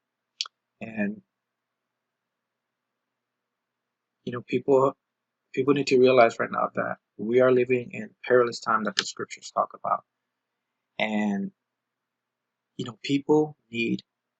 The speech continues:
Jesus right now, honestly. People need Jesus more than ever,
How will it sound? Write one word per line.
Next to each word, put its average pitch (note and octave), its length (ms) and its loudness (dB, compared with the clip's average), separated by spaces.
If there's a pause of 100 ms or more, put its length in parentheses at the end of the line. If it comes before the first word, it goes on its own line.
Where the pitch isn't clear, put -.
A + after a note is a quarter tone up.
(440)
Jesus A2 500 -4
right - 160 -6
now, - 240 -6
honestly. G#2 460 -6 (120)
People B2+ 240 -6
need A#2+ 200 -8
Jesus A2+ 420 -6
more G#2+ 200 -4
than G2+ 120 -6 (600)
ever, G2+ 420 -2